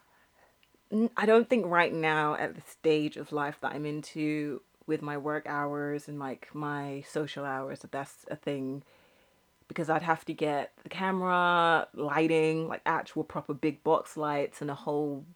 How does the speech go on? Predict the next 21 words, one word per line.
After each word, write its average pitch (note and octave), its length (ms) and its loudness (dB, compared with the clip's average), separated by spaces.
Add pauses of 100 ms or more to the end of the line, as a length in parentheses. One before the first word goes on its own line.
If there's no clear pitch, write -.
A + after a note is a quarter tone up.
(260)
it - 100 -4
would D3+ 100 0
be D3 80 -2
a D3 60 2
whole D3 220 -2
production B2+ 640 -6
that - 120 -4
I D#2+ 100 -2
just - 260 -12
do C3 140 -8
not B2 180 -8
have - 280 -10
the D3 100 -10
time, C3+ 400 -10 (640)
nor G3 220 4
really C4 260 0
the E3+ 120 -6
space - 540 -4
for - 380 -10 (540)
right - 260 -8
now. C2+ 320 -10